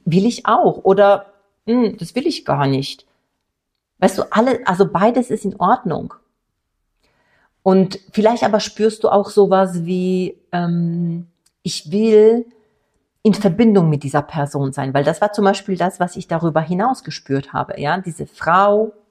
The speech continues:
ist gigantisch, ja. Und wir haben uns zweimal hintereinander getroffen. Also wir sind jetzt in einem regen, ähm, WhatsApp-Kontakt. Wir werden uns wiedersehen,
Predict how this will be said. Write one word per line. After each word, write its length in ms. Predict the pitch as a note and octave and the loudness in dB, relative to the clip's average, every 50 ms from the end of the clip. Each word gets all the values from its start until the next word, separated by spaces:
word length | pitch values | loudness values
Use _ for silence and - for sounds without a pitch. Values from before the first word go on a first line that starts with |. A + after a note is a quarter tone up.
| _ _ | _ _
ist 400 | - D#3 D3+ D#3 D#3 - - _ _ _ _ _ _ | -2 -2 -2 -2 -4 -6 -12 _ _ _ _ _ _
gigantisch, 800 | G3 D#3+ - - C#3 B2+ C#3+ D3 D3+ E3+ - - - - - _ | -16 -12 -6 -4 -2 -2 -2 -4 -4 -6 -8 -8 -12 -16 -18 _
ja. 320 | - C#3+ C3 B2+ C3 E3+ - _ _ _ _ _ _ _ _ _ _ _ | -8 -6 -4 -4 -4 -6 -10 _ _ _ _ _ _ _ _ _ _ _
Und 400 | - D#3 D3+ D3+ D3+ D3 - - - | 0 2 2 2 0 -4 -8 -10 -4
wir 180 | D3+ D#3 D#3+ | -2 -2 0
haben 240 | E3 D3+ D3 D#3 D3+ | 0 -2 -2 -4 -6
uns 520 | - - D#3 D3 C#3+ C#3+ C#3+ - - _ _ | -8 -4 -4 -2 -2 -4 -6 -10 -14 _ _
zweimal 400 | - - D#3 D#3+ F3+ F#3+ G3 A#3+ | -8 -4 -2 -2 0 0 0 0
hintereinander 540 | B3 G#3+ G3 G#3 G3+ F#3 D#3+ D#3 D3+ C#3+ | 0 0 0 -2 -2 -2 -4 -4 -4 -4
getroffen. 680 | C#3+ D3+ C#3+ - - C#3+ C#3+ C#3+ - - D3+ D3 D3 - | -6 -8 -12 -8 -4 -4 -4 -4 -6 -8 -8 -8 -8 -8
Also 240 | - D3+ C#3 D3+ C#3 | -10 -10 -8 -6 -6
wir 100 | C#3+ C#3 | -6 -6
sind 240 | C3+ D3+ D3 D3 D3 | -6 -6 -6 -6 -4
jetzt 220 | D3+ D3 D3 - | -4 -4 -6 -6
in 120 | - E3 C#3+ | -10 -10 -8
einem 280 | - D3+ D3 C#3+ C#3+ | -6 -6 -6 -6 -6
regen, 640 | C#3 D3 D3+ E3 E3+ E3+ G3+ G3+ G3+ G#3 G3+ G3+ - _ | -6 -6 -4 -4 -4 -4 -4 -2 -2 -2 -4 -6 -8 _
ähm, 380 | - D#3+ D#3+ E3 E3 E3 E3 E3 - | -10 -8 -8 -6 -8 -8 -10 -8 -4
WhatsApp-Kontakt. 1200 | E3+ E3 E3+ E3+ - - C#3+ - _ - - D3+ C#3+ C#3+ - D#3 D3 D3 D#3+ - - - _ _ _ _ - - - - _ | -4 -4 -4 -4 -8 -14 -18 -18 _ -10 -8 -6 -6 -8 -6 -6 -4 -4 -4 -6 -10 -16 _ _ _ _ -20 -20 -20 -14 _
Wir 140 | - D3+ C#3 | -6 -2 0
werden 320 | D3+ D3 D3+ D#3+ G#3 G#3+ | 2 2 2 2 2 0
uns 280 | A#3 A3 A3 G#3 - D3+ | 0 0 -2 -2 -4 -8
wiedersehen, 720 | E3 D#3 D#3 D#3 D#3 D#3 - D3 D3 C#3+ D3+ D3+ D#3 - | -6 -2 -2 -2 -2 -2 -4 -4 -4 -2 -4 -4 -6 -8